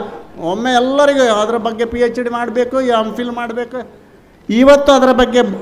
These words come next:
ಅದರ, ಅದರ ತಳಮಟ್ಟದಲ್ಲಿ ಗ್ರಾಸ್ ರೂಟ್ ಲೆವೆಲ್‌ನಲ್ಲಿ ಅಧ್ಯಯನ ಮಾಡಬೇಕು ಎನ್ನುವ ಆಸಕ್ತಿ ಭಾಳ ಜನರಿಗೆ ಕಡಿಮೆ ಆಗಿದೆ.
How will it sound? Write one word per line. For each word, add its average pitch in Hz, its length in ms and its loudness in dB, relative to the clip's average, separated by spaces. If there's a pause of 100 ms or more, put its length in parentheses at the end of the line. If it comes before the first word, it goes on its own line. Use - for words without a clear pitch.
(540)
ಅದರ, 202 160 0
ಅದರ 180 400 2
ತಳಮಟ್ಟದಲ್ಲಿ 208 960 4
ಗ್ರಾಸ್ 202 460 2
ರೂಟ್ 254 300 2
ಲೆವೆಲ್‌ನಲ್ಲಿ 226 420 2
ಅಧ್ಯಯನ 208 360 4
ಮಾಡಬೇಕು 208 460 2
ಎನ್ನುವ 196 320 4
ಆಸಕ್ತಿ 202 360 0
ಭಾಳ 175 240 2
ಜನರಿಗೆ 170 440 0
ಕಡಿಮೆ 165 560 0
ಆಗಿದೆ. 123 360 -2